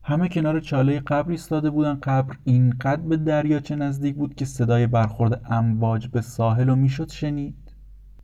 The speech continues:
با وجود اینکه خیلیا دوست داشتن تو این مراسم شرکت کنن، ولی شارلوت مراسم رو با جمع کوچیک و مختصری برگزار کرد.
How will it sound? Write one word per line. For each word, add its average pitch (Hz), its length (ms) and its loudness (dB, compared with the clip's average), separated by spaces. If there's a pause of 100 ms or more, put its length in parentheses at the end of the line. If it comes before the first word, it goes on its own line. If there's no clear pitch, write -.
(180)
با 143 240 2
وجود 175 340 0
اینکه 170 320 0
خیلیا 156 640 2
دوست 123 320 0
داشتن 117 400 2
تو 117 120 0
این 113 140 4
مراسم 110 480 4
شرکت 107 600 2
کنن، 135 680 2
ولی 127 600 2
شارلوت 110 720 2
مراسم 107 380 2
رو 110 80 2
با 110 160 2
جمع 110 400 4
کوچیک - 480 -6
و 120 60 2
مختصری 110 760 2
برگزار 143 600 -2
کرد. 131 640 -2